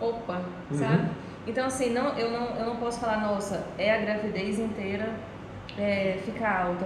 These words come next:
Speaker 1: fica baixa." Não. É, eu acho que eu não, eu não sei você, mas eu acho que, assim, varia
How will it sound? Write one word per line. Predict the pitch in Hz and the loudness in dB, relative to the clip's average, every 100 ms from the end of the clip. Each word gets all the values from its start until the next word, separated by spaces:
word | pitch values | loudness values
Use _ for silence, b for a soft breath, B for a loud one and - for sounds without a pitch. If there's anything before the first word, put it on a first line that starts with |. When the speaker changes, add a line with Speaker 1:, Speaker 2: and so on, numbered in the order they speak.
| 185 | -2
Speaker 1:
fica | 202 214 | -2 0
baixa." | 190 185 226 | 0 -2 -2
Não. | 240 220 170 165 - - - - | -2 0 -2 -4 -6 -10 -10 -6
É, | - - 202 | -2 0 2
eu | |
acho | 214 214 | 2 0
que | 240 | -2
eu | |
não, | 240 233 | -2 -2
eu | 233 | -4
não | |
sei | 233 247 | -2 -2
você, | 247 277 214 185 | -2 -4 -4 -4
mas | 185 - B B - | -6 -8 B B -4
eu | 208 | 0
acho | 214 214 | 0 0
que, | |
assim, | 240 240 208 196 | -2 -2 -2 0
varia | 208 208 214 233 | 0 0 0 0